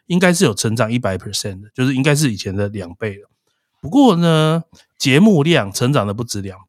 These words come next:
死掉的都不算哦，因为你把死掉的都算进去的话，可能就成长十倍都有哦。还活着在经营的，我觉得也是去年这个时候的三四倍以上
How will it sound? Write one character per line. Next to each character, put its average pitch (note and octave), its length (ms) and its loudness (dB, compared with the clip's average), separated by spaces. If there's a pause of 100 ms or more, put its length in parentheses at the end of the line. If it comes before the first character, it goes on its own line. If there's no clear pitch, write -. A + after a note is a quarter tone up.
(120)
死 - 320 -6
掉 E3 220 2
的 B2+ 60 0
都 B2+ 60 0
不 A#2+ 100 -6
算 A2 340 -2
哦， A2 80 -2
因 F#3+ 60 2
为 C3+ 200 0
你 C#3 80 -8
把 D3+ 160 0
死 A2 240 -6
掉 C#3+ 180 2
的 A2+ 60 2
都 A#2+ 100 0
算 A#2 180 -2
进 A#2+ 140 0
去 A#2+ 140 -4
的 G#2+ 80 -4
话， A2 100 -2
可 G#2 140 -10
能 G2 160 -6
就 A#2 200 -2 (240)
成 - 160 -6
长 B2 100 0
十 A2 300 -2
倍 B2+ 220 0
都 G2+ 180 -6
有 G2 140 -8
哦。 - 140 -20 (420)
还 F#3 300 0
活 D#3+ 260 0
着 E3 120 -2
在 D3+ 120 0
经 C3 200 -6
营 A2 100 -4
的， G#2+ 80 -6
我 G2+ 80 -8
觉 A2+ 100 -6
得 C#3 60 -2
也 G#2 140 -6
是 A#2 440 -6 (200)
去 G3+ 260 0
年 A2+ 180 2
这 B2+ 100 -4
个 A#2+ 100 -2
时 G#2 120 -2
候 A2 80 0
的 G#2 200 -2
三 C#3 460 -2
四 D3 300 -4
倍 A#2 240 -2
以 G2 200 -12
上 - 320 -4